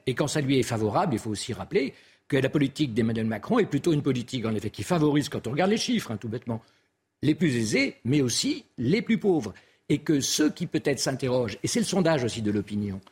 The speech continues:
ceux qui s'interrogent sur Emmanuel Macron, et ça c'est inquiétant pour lui, ce sont les classes moyennes.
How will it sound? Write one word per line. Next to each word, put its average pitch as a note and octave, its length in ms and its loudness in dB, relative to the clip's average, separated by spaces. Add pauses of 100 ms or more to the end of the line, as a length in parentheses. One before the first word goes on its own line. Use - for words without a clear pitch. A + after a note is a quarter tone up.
(100)
ceux - 160 0
qui G#3 120 4
s'interrogent C#3 480 0
sur A#2 120 -4
Emmanuel A#2+ 300 -2
Macron, C3+ 460 -2
et B2+ 80 2
ça A#3 240 2
c'est F#3 180 0
inquiétant A#2+ 340 -2
pour G#2 160 -6
lui, C3 240 -4 (240)
ce - 140 -6
sont - 160 0
les D3 140 4
classes G#3+ 320 0
moyennes. F2 500 -4